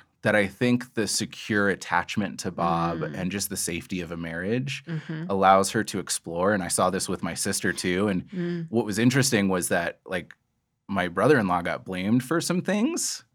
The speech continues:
Speaker 1: that were really just my sister's character that felt so different.
Speaker 2: Like some, some seeming rebellion, maybe?
Speaker 1: A little bit, but it, I think it was more just this, this lively, colorful,
Speaker 2: Mm.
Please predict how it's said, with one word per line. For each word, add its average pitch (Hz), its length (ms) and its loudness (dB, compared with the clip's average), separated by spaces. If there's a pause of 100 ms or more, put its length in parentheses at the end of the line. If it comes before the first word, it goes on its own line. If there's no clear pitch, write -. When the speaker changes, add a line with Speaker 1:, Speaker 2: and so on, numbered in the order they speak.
(200)
Speaker 1:
that 123 160 4
were 131 120 6
really 202 220 8
just 143 300 0
my 113 120 6
sister's 139 500 0
character 127 380 2
that 98 160 0
felt - 180 -4
so 147 320 0
different. 135 640 -4 (100)
Speaker 2:
Like 170 180 -4
some, 160 360 -6
some 151 380 -6
seeming 170 500 -4
rebellion, 143 520 -6
maybe? 160 380 -8 (100)
Speaker 1:
A 135 60 4
little 160 300 10
bit, 107 300 4
but 131 120 4
it, 135 120 0
I 113 80 2
think 170 240 2
it 233 60 2
was 147 160 4
more 117 220 6
just 113 240 -2
this, 107 260 -2 (120)
this 104 340 -2 (600)
lively, 120 800 6
colorful, 113 1300 2
Speaker 2:
Mm. 151 300 -8